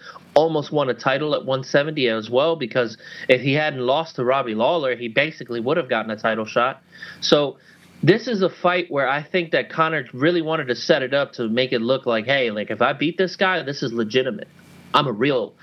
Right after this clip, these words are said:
I, I'm really back." So that's why I'm so excited to the, for this fight. This isn't like one of those Khabib versus Dustin fights where everything's on the line, but this is one of those fights where, like Connor said in the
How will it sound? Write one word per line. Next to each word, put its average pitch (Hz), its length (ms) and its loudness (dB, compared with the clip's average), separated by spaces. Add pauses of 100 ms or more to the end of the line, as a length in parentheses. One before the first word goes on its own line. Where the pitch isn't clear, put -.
(160)
I, 139 160 2
I'm 123 440 -4
really 131 280 0
back." 110 380 -4 (300)
So 107 380 0 (560)
that's 208 260 2
why 190 160 2
I'm 165 120 -6
so 147 180 -2
excited 135 460 -2
to 131 100 0
the, 123 320 -2
for 135 100 4
this 120 240 -2
fight. 117 300 0 (220)
This 208 200 4
isn't 208 260 0
like 175 360 -2
one 156 100 -2
of 147 140 -2
those 135 260 0
Khabib 131 540 0
versus 123 380 0
Dustin 123 360 2
fights 123 380 -2 (340)
where 120 220 6
everything's 135 500 0
on 131 180 0
the 117 60 -2
line, 127 400 0 (340)
but 131 120 6
this 196 180 0
is 160 80 -2
one 160 160 2
of 156 80 -2
those 139 200 -4
fights 143 300 0
where, 123 120 0
like - 500 -4
Connor 151 320 2
said 143 240 0
in 123 100 -8
the 117 220 0